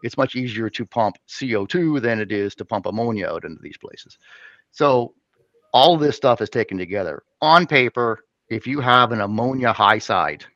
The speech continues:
in other words, your high temperature half of the system is ammonia, the low temp side of the system is C O two,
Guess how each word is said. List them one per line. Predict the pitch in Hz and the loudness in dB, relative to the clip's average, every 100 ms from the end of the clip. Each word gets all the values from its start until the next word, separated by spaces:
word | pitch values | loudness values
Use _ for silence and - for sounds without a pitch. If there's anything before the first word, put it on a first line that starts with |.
| - | -10
in | |
other | 101 98 | -8 -6
words, | 98 - | -8 -8
your | 87 | -6
high | 98 107 | 0 0
temperature | - 120 107 - 107 | 0 -4 -4 -6 0
half | 101 101 | 2 0
of | 101 | -2
the | 98 | -10
system | - 101 - 95 90 - | -10 -12 -10 -10 -10 -12
is | 95 87 | -12 -10
ammonia, | 92 104 120 117 113 110 - | -8 -4 -2 0 0 -2 -4
the | 82 | -12
low | 85 107 | -6 -6
temp | 113 120 104 | -6 -6 -8
side | - 95 95 | -2 -2 -2
of | 87 | -6
the | |
system | 87 90 90 92 85 | -12 -12 -10 -10 -12
is | 82 76 | -14 -16
C | - 95 | -16 -14
O | 82 | -14
two, | - 165 139 90 | -10 -10 -8 -10